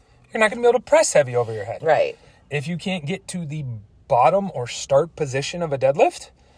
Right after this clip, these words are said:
Speaker 1: with your hamstrings, you're gonna have to compensate with something else.
Speaker 2: Yeah.
Speaker 1: And most likely that's gonna create a lack of strength there.
Speaker 2: And we're talking about the strictest conventional deadlift,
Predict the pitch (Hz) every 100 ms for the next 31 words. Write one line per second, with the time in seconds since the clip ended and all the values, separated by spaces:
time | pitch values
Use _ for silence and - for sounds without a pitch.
0 | _ _ _ _ - 143 - 131 147 165
1 | - 247 302 - _ _ 139 127 160 156
2 | 156 156 - 139 139 131 123 120 - 113
3 | 110 110 107 - - 147 - _ _ _
4 | - 139 143 147 170 190 - 139 175 208
5 | - 139 117 131 - 147 139 - 139 143
6 | 139 127 - _ _ _ _ _ 143 131
7 | 127 127 135 143 123 - 123 113 - -
8 | - _ 202 185 214 220 214 220 190 175
9 | 160 - 151 - 160 - 151 - - -
10 | 170 143 135 131 - 117 113 - - -
11 | - - -